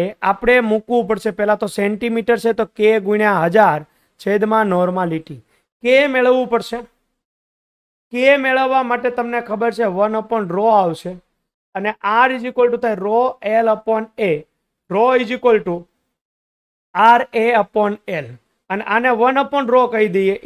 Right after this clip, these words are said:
is equal to K. બરાબર? તો આર એ upon L. એટલે કે L આપ્યા છે બે સેન્ટીમીટર, અવરોધ આપ્યો છે ચાલીસ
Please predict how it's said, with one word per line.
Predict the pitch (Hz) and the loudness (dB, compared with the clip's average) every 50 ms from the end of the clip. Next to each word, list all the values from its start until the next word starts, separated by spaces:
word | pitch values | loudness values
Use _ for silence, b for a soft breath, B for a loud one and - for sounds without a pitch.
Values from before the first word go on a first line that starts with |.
| - | -8
is | 220 202 247 254 | -8 -8 -8 -4
equal | - 269 269 269 269 | -2 -2 -2 -2 -2
to | 269 233 240 - | -6 -8 -8 -10
K. | 196 170 156 151 151 _ _ _ _ _ _ _ _ _ - | -10 -10 -10 -12 -14 _ _ _ _ _ _ _ _ _ -6
બરાબર? | 170 196 226 247 247 226 175 143 - _ _ _ _ _ _ - | -4 0 0 2 2 0 0 -2 -6 _ _ _ _ _ _ -10
તો | 190 196 - - - 208 | -10 -10 -8 -6 -2 2
આર | 214 220 226 233 233 233 - - | 4 6 6 4 4 2 -4 -6
એ | - 208 208 214 220 220 - | -4 -4 -4 -4 -6 -6 -8
upon | - 185 180 _ - 190 185 185 185 - _ - 170 147 | -10 -10 -10 _ -6 -4 -4 -4 -6 -8 _ -14 -14 -14
L. | 131 127 123 117 _ _ _ _ _ _ _ _ _ _ _ - | -14 -16 -18 -20 _ _ _ _ _ _ _ _ _ _ _ -10
એટલે | 190 180 190 190 190 | -6 -4 -2 -2 -2
કે | 190 202 202 - - 202 220 233 | -2 -6 -6 -6 -4 0 2 2
L | 233 226 220 | 4 2 2
આપ્યા | 220 220 208 175 196 | 2 0 -2 -2 -4
છે | 190 170 160 | -8 -8 -6
બે | 175 190 208 196 - | -4 -4 -4 -4 -6
સેન્ટીમીટર, | 220 214 220 196 233 233 226 226 196 240 254 240 208 _ _ _ _ _ _ _ _ _ | -6 -6 -6 -6 -6 -6 -6 -4 -4 -4 -4 -4 -6 _ _ _ _ _ _ _ _ _
અવરોધ | - 196 208 233 247 262 254 233 226 | -2 0 2 4 4 4 4 2 0
આપ્યો | 214 - 202 190 165 | -2 -2 -4 -6 -4
છે | 180 175 151 _ - - | -6 -10 -10 _ -6 -4
ચાલીસ | 196 185 196 202 226 254 262 - - | -2 0 0 0 0 -2 -4 -6 -10